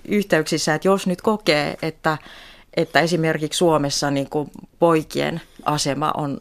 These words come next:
on niinku jollakin tavalla erittäin niinku vakava tai, tai että siinä on,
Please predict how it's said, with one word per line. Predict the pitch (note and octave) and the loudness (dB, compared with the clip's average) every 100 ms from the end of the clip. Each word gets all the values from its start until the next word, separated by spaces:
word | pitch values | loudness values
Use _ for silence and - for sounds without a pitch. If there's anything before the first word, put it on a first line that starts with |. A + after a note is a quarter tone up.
| - | -6
on | D#3 | -4
niinku | C#3+ C3+ | -2 -4
jollakin | D3 D3 C3+ - | -4 -2 -2 -2
tavalla | - C2 C#2 | -4 -2 -2
erittäin | - D3+ - - | -4 -6 -8 -6
niinku | - - - - _ | -8 -4 -4 -4 _
vakava | C3+ - E3 G3 | -10 -4 -2 0
tai, | G3 E3+ - | 0 -2 -2
tai | - C#3 | -4 -6
että | C#3 | -6
siinä | D3 D3 | -8 -8
on, | C#3+ | -8